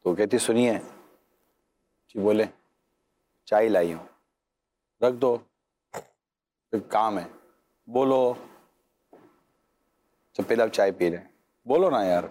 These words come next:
آپ پہلے چائے تو پی۔" "اب بولو نا، کیا problem ہے یار؟ جب دیکھو یار، پی-، آپ چائے تو پیے، میں بات کر۔" "میں بیٹھ جاؤں؟"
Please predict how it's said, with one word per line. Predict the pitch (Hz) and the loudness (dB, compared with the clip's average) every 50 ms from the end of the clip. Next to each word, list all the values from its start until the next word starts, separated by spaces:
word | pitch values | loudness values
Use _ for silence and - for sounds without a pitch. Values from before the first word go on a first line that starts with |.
| - - - _ _ _ _ _ _ _ _ _ _ _ _ _ _ _ _ _ _ _ _ _ _ _ - | -14 -20 -20 _ _ _ _ _ _ _ _ _ _ _ _ _ _ _ _ _ _ _ _ _ _ _ -6
آپ | - 110 - | -6 -4 -2
پہلے | - 113 113 | 0 0 0
چائے | 101 - 107 110 | 2 2 0 0
تو | 104 107 95 | 0 -2 -4
پی۔" | - 95 90 87 _ _ _ _ _ _ _ _ _ - | -6 -6 -10 -12 _ _ _ _ _ _ _ _ _ -6
"اب | 147 | -4
بولو | 107 101 117 156 226 277 | -2 0 2 2 2 2
نا، | 247 196 135 113 | 2 0 0 -2
کیا | - 143 165 | -2 -2 -4
problem | - - 104 101 92 92 92 87 85 80 | -2 0 0 0 2 2 2 0 0 -4
ہے | 73 | -8
یار؟ | 71 69 - _ _ _ _ _ _ _ _ _ _ _ _ _ _ _ _ _ _ _ _ _ _ _ - | -10 -12 -16 _ _ _ _ _ _ _ _ _ _ _ _ _ _ _ _ _ _ _ _ _ _ _ -4
جب | 135 135 123 | -4 -2 0
دیکھو | 131 131 117 131 113 | 0 0 2 2 2
یار، | 104 98 92 90 - | 4 2 2 0 -2
پی-، | - 101 95 - - - _ _ _ _ _ _ _ _ _ _ _ _ _ _ _ _ _ _ _ _ _ _ _ _ _ _ _ _ _ _ - | -4 -4 -4 -4 -8 -20 _ _ _ _ _ _ _ _ _ _ _ _ _ _ _ _ _ _ _ _ _ _ _ _ _ _ _ _ _ _ -4
آپ | 104 101 - | -4 -2 0
چائے | - 104 107 113 | 0 0 2 2
تو | - 117 | 0 -2
پیے، | 95 - 120 113 | 0 0 0 2
میں | 110 101 | 2 0
بات | 85 85 82 78 | 0 0 -2 -2
کر۔" | - - - - _ _ _ _ _ _ _ _ _ _ _ _ _ _ _ _ _ _ _ _ _ _ _ _ _ _ _ _ _ _ _ _ _ _ _ _ _ _ _ _ _ _ _ _ _ - | -4 -16 -20 -20 _ _ _ _ _ _ _ _ _ _ _ _ _ _ _ _ _ _ _ _ _ _ _ _ _ _ _ _ _ _ _ _ _ _ _ _ _ _ _ _ _ _ _ _ _ -4
"میں | 104 104 | -2 0
بیٹھ | 104 107 110 110 | 2 2 0 2
جاؤں؟" | 127 123 113 | 0 0 0